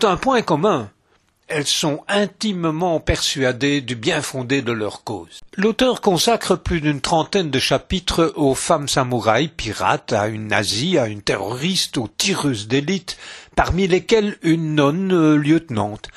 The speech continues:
la tigresse bretonne, une terreur des mers,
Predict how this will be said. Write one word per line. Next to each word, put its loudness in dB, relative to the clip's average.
la 0
tigresse 0
bretonne, 2
une 2
terreur 4
des 2
mers, 0